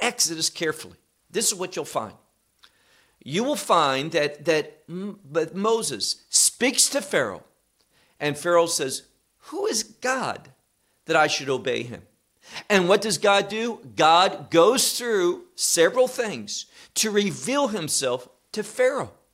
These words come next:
so that Pharaoh knows who God is, the authority of God, the character of God. For example, Pharaoh, read book,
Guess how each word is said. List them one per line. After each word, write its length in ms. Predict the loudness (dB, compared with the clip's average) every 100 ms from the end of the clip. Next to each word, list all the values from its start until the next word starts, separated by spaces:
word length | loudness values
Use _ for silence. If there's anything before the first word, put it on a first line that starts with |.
| -18 -4
so 200 | 2 6
that 160 | 6 4
Pharaoh 380 | 4 6 6 6
knows 460 | 2 0 0 -4 -12 _ _
who 260 | -4 -2
God 260 | 0 2 2
is, 380 | -2 -6 -12 -12 _ -20 0
the 140 | 4
authority 640 | 4 2 2 4 4 2
of 120 | -2
God, 280 | 2 0 0
the 80 | -4
character 520 | -4 -2 -2 -2 -4
of 140 | -6 -2
God. 260 | -2 -2
For 200 | -4 -6
example, 440 | -4 -6 -6 -6 -6
Pharaoh, 460 | -2 0 0 -2 -4
read 380 | -2 0 -2
book, 280 | -6 -8 -8